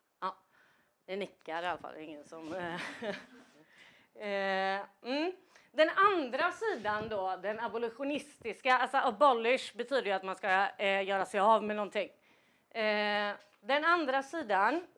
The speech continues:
som den svenska sexköpslagen bygger på och som också jag kommer ifrån,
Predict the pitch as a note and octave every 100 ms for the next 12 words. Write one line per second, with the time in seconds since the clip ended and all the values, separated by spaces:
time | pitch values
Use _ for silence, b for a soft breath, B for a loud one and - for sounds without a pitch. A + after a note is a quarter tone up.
0 | - C#4 C4 B3+ C#4+ C4+ A3 - C4+ -
1 | G#3+ - G#3+ G3 A#3 B3+ A#3 E3+ F3 G3
2 | G3 C4+ D4 B B - A#3+ C4 A#3+ -
3 | G3+ G#3 G#3 G3+ G#3+ B3+ G3 E3 F3+ -
4 | E3+ F#3+ A#3+ D4+